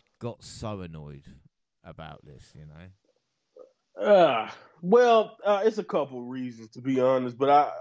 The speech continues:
Speaker 2: I will say this. I've seen some A E W fans try to take over the spot and be like, "Well, either is he lying or, or whatever." It's like, it's not necessarily about the lie. And it's not so much about the dou-, like, the double standard.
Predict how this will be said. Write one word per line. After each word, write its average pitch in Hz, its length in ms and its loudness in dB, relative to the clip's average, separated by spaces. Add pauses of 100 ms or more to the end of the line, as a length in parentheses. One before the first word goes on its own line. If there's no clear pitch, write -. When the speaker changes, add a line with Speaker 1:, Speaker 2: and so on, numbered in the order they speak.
Speaker 2:
I 151 100 2
will 214 260 2
say 214 220 -4
this. 190 180 -10
I've 180 120 -8
seen 208 180 -10
some 170 120 -10
A 175 160 -4
E 175 40 -6
W 160 360 -8
fans 151 300 -6
try 151 140 -4
to 147 80 -6
take 151 260 -4
over 143 240 -4
the 135 80 -16
spot 147 340 2
and 127 120 -6
be 139 80 0
like, 135 240 4 (380)
"Well, 135 380 8
either 160 220 4
is 156 220 6
he 165 120 -4
lying 160 520 2
or, 151 120 -4
or 131 480 -6 (160)
whatever." 151 340 -4
It's 170 160 -16
like, 151 180 0
it's 156 100 -6
not 247 220 4
necessarily 185 500 2
about 131 400 0 (460)
the 131 180 0
lie. 120 420 0 (140)
And 143 220 0
it's 156 80 -6
not 185 220 4
so 180 100 -2
much 165 240 0
about 147 340 0
the - 60 -10
dou-, 135 320 -2
like, 131 200 -2
the 123 60 -14
double 139 300 -2
standard. 139 540 -2